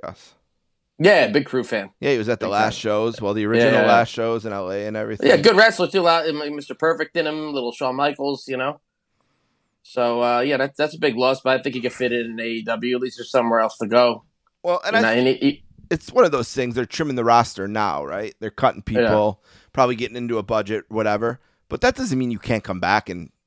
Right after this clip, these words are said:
Speaker 1: three months even. You know what I mean?
Speaker 2: Yeah.
Speaker 1: Like,
Speaker 2: Yeah, man, that's
Speaker 1: Owen Hart,
Speaker 2: I mean, guys
Speaker 1: Owen Hart
Speaker 2: in our
Speaker 1: left.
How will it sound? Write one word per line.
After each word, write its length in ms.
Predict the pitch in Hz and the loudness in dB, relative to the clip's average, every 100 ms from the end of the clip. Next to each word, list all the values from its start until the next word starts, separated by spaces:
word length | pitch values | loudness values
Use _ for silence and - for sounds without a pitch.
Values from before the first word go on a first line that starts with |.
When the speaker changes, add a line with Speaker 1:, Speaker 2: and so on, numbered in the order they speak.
| - | -6
Speaker 1:
three 140 | 123 | -2
months 320 | 135 160 - | 4 4 4
even. 300 | 71 - - _ _ | -12 -16 -20 _ _
You 100 | 143 | 4
know 60 | 151 | 4
what 120 | 143 | 6
I 80 | 139 | 4
mean? 140 | 156 | 4
Speaker 2:
Yeah. 60 | 147 | 4
Speaker 1:
Like, 220 | 135 127 _ _ _ | 4 2 _ _ _
Speaker 2:
Yeah, 140 | - | -6
man, 240 | 110 107 104 | -4 -4 -4
that's 340 | - - - _ _ _ _ _ _ _ | -6 -10 -20 _ _ _ _ _ _ _
Speaker 1:
Owen 200 | 135 147 | 4 6
Hart, 160 | 151 - | 8 8
Speaker 2:
I 20 | |
mean, 160 | 226 185 | 8 8
guys 200 | 170 165 | 10 10
Speaker 1:
Owen 100 | 170 | 10
Hart 140 | 175 | 10
Speaker 2:
in 60 | 180 | 8
our 60 | |
Speaker 1:
left. 200 | 117 175 | 6 4